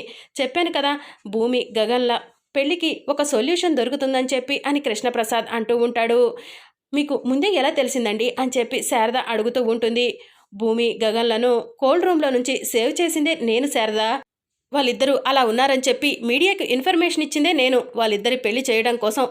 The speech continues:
ఇలాంటి తప్పు చేశాను. వాడికి తెలిస్తే ఏం చేస్తాడో నాకు తెలీదు" అని శారద అంటూ ఉంటాడు.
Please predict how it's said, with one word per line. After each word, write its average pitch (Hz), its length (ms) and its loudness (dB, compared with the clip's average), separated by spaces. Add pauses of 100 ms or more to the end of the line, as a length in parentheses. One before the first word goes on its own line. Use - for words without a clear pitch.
ఇలాంటి 262 280 0
తప్పు 196 300 -2
చేశాను. 240 420 0 (140)
వాడికి 233 280 -2
తెలిస్తే 240 500 -4
ఏం 233 180 -2
చేస్తాడో 294 420 0
నాకు 240 200 -2
తెలీదు" 226 440 0
అని 277 140 0
శారద 214 340 0
అంటూ 226 300 -2
ఉంటాడు. 233 380 0